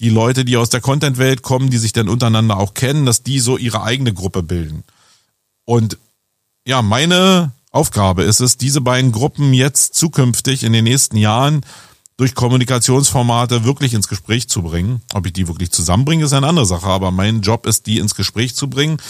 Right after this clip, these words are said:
so dass die sich wenigstens kennenlernen und gucken, was es auf der anderen Seite so marketingtechnisch zu entdecken gibt.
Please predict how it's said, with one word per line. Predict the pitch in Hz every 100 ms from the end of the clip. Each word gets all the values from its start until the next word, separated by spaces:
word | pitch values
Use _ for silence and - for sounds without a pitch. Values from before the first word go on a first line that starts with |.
| - - -
so | - 117
dass | 120 113
die | -
sich | 104 107
wenigstens | 156 214 202 -
kennenlernen | 139 156 139 101 104 120
und | 113
gucken, | - 131 135 120
was | 113
es | 107
auf | 101
der | 101
anderen | 101 107 98
Seite | 98 101 101
so | 85 92 98
marketingtechnisch | 92 85 95 95 95 87 87 - 90 -
zu | - 104
entdecken | 98 104 110
gibt. | 90 117